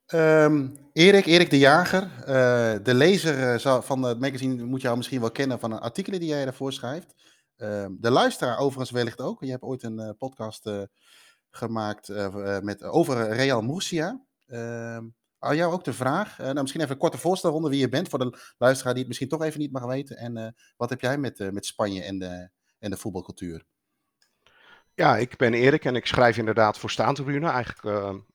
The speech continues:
Speaker 2: <clears throat> ja, vanaf het eerste nummer al. Ehm,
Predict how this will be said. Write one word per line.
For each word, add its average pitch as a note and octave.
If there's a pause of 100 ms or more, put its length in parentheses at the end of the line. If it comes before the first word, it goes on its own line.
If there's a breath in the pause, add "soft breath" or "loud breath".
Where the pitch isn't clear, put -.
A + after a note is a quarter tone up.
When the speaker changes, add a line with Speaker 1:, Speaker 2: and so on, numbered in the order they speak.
(140)
Speaker 2:
<clears throat> A#2
ja, A#2
vanaf A2+
het -
eerste A2+
nummer G#2
al. D3+ (580 loud breath)
Ehm, A2+